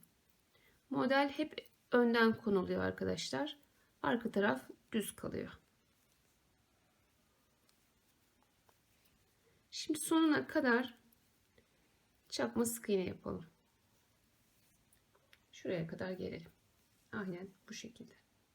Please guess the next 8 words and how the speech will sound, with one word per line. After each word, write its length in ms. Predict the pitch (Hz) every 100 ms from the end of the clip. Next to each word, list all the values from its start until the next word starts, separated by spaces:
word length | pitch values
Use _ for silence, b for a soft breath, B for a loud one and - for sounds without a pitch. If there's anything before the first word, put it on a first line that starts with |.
| _ _ _ - - - _ _ _ _ _ _ _ _ _ _ _ _ _ _ _ _ _ _ _ _ _ _ _ _ _ _ _ -
Evet, 300 | - - -
çakma 320 | 269 277 240
sık 240 | 226 - 226
iğnelerle 400 | 202 180 180 190
geldik. 580 | 220 226 233 254 - 247
İki 200 | 285 226
zincirimizi 580 | 185 175 170 165 165
çektik. 600 | 165 233 233 - 247 -